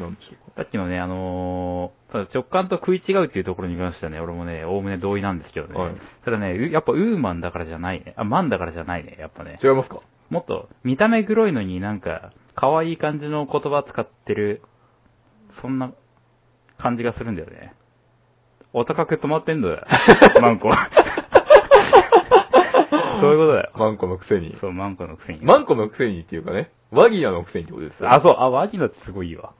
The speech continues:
Speaker 2: 多分そっちの方が広まるよ。
Speaker 1: え、でもそれは、あの、ちょっとお言葉ですけど、
Speaker 2: うん。
Speaker 1: それはおちんちん、おちんぽも同じ条件じゃないですか。
Speaker 2: まあ、おちんちんは可愛いからね。
Speaker 1: <laughs> 一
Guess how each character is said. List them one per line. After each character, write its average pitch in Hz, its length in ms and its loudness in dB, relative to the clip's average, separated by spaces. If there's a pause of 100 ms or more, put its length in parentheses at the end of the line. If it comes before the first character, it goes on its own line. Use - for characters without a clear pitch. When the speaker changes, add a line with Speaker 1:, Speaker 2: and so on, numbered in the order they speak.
(920)
Speaker 2:
多 220 120 6
分 165 240 2
そ 117 80 -2
っ - 20 -16
ち - 60 -20
の 190 100 4
方 202 60 4
が 143 80 6
広 117 260 -2
ま 117 100 2
る 107 60 0
よ。 - 160 -8 (840)
Speaker 1:
え、 202 100 2
で 392 80 8
も 170 120 2
そ 160 120 4
れ 208 100 10
は、 220 520 6
あ 110 40 0
の、 110 300 -2
ち 107 60 -10
ょ - 40 -4
っ - 40 -20
と 101 80 -2
お 92 60 -4
言 135 120 -2 (100)
葉 147 120 2
で 160 100 -4
す - 100 -20
け 87 100 -6
ど、 87 220 -4
Speaker 2:
う - 40 -8
ん。 - 20 -20
Speaker 1:
そ - 100 -18
れ 156 60 0
は 143 480 -4
お 113 80 -2
ち 127 160 -6
ん 123 80 -8
ち - 140 -14
ん、 80 80 -8
お 82 60 -12
ち - 120 -12
ん 87 120 -10
ぽ - 160 -16
も 95 220 -6
同 95 120 -4
じ 95 100 -8
条 95 160 -4
件 95 140 -6
じ 80 80 -10
ゃ 65 40 -4
な 58 60 -10
い - 60 -20
で - 80 -18
す - 40 -20
か。 - 200 -12
Speaker 2:
ま 92 100 -12
あ、 92 40 -10
お 95 100 -12
ち - 140 -10
ん 214 60 -2
ち 123 120 -8
ん 90 40 -6
は 80 60 -10
可 98 220 -6
愛 147 140 -6
い - 20 -18
か - 80 -8
ら 82 100 -10
ね。 82 240 -14 (640)
Speaker 1:
<laughs> - 2750 0
一 - 140 -10